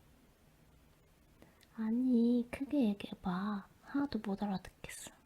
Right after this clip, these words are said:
어. 어? 어, 그, 음, 지금 설마 내가 생각하는 그 유튜브로 보던 그,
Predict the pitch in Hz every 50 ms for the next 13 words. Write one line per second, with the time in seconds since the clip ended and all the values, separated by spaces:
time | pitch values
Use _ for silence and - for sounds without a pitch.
0 | _ _ _ _ _ _ - - - - - - _ - - _ _ - - 233
1 | 202 196 196 196 196 - - - _ _ _ _ _ _ _ _ _ _ _ _
2 | _ _ _ _ _ _ _ _ _ _ - - - _ _ - _ _ _ _
3 | _ - - - 202 202 240 311 - - _ _ _ _ _ _ _ _ _ _
4 | _ _ _ _ _ _ _ _ _ _ _ _ _ _ _ _ _ _ _ _
5 | _ _ _ _ _ _ _ _ _ - - 202 190 - - - _ - - -
6 | 202 185 185 190 190 196 196 196 - - _ _ _ _ _ _ - 202 196 196
7 | 202 202 202 202 202 202 208 214 202 202 - - - - - - - - - -
8 | 196 190 196 202 - 226 226 233 220 214 208 208 190 185 190 196 202 - 226 226
9 | 233 226 - - 214 202 202 196 196 190 202 - - - - - - - - -
10 | - - _ _ _ _ _ _ _ - - 202 196 190 190 190 190 196 202 -
11 | - - 208 - - - 247 240 - 233 226 220 220 214 214 214 220 208 208 208
12 | 208 202 202 - - - 196 202 - 196 196 190 190 185 185 190 196 196 - -
13 | - - - 214 196 196 196 196 196